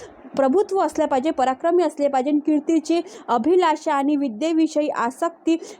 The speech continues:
हे सर्व मोठ्या लोकांच्या बाबतीत स्वभाव, स्वभाव सिद्धच असते. म्हणजे तुम-, तुम्हाला जर कोणी चढवलं, तर तुम्ही डायरेक्ट चण्याच्या झाडावरती चढायचं नाही आणि तुमचं जे मन आहे, ते स्थिर असणं आवश्यक आहे. म्हणून फिलॉसॉफीचे जेही स्टुडंट असतात,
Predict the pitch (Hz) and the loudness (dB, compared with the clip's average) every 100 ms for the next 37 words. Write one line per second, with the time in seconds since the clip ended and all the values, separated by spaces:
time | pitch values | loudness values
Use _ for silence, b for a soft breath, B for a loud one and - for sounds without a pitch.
0 | - 349 359 330 320 311 294 269 - 294 | -2 0 2 2 2 2 2 -2 -2 0
1 | 254 254 285 285 294 240 240 - 285 - | 0 0 0 0 0 0 -2 -2 -6 -2
2 | 302 349 B B - 277 269 339 370 392 | -2 -2 B B -2 0 2 0 0 0
3 | 359 - 294 269 262 285 277 330 381 B | -2 -4 -2 -2 0 0 0 0 -2 B
4 | 269 - 302 214 349 370 349 262 254 - | -20 -4 -2 0 0 0 0 0 -2 -2
5 | 247 262 269 359 370 - - 302 302 277 | -2 0 0 0 -4 -12 -2 2 2 2
6 | 277 294 370 403 381 359 370 359 302 339 | -2 0 0 0 0 2 2 2 2 2
7 | 330 320 320 294 330 262 247 294 339 587 | 0 -2 0 0 0 0 0 0 -2 -6
8 | - - - - - - 277 285 311 302 | -10 -20 -20 -20 -10 -2 0 0 0 2
9 | 294 311 311 254 269 294 277 285 392 427 | 2 2 2 2 2 0 0 0 0 -2
10 | B B 294 285 277 262 381 466 392 330 | B B -2 2 2 2 0 2 2 2
11 | 330 330 330 311 370 - 381 392 330 - | 0 0 0 0 -4 -4 -2 -2 -2 -2
12 | 294 277 277 294 277 262 302 415 415 277 | -2 0 0 0 0 2 4 2 2 0
13 | 320 330 330 349 - 294 277 330 359 311 | 0 0 0 0 0 -2 2 2 2 2
14 | 302 285 269 - | 2 0 -2 -2